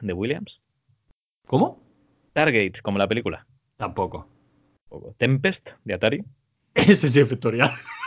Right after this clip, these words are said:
Speaker 1: Seguro, ¿eh?
Speaker 2: Por, por cojones tenemos que contar uno vectorial, si no, no voy a ser feliz. Sí, el Tempest no es este que tiene un, una perspectiva muy rara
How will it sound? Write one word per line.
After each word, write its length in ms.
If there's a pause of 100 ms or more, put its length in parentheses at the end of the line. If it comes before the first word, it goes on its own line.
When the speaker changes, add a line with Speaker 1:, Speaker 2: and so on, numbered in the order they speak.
(800)
Speaker 1:
Seguro, 320
¿eh? 80
Speaker 2:
Por, 180 (280)
por 240
cojones 640
tenemos 340
que 140
contar 340
uno 160
vectorial, 480
si 140
no, 100
no 80
voy 120
a 80
ser 160
feliz. 280
Sí, 100
el 140
Tempest 300
no 100
es 60
este 200
que 300
tiene 220
un, 380
una 120
perspectiva 480
muy 160
rara 300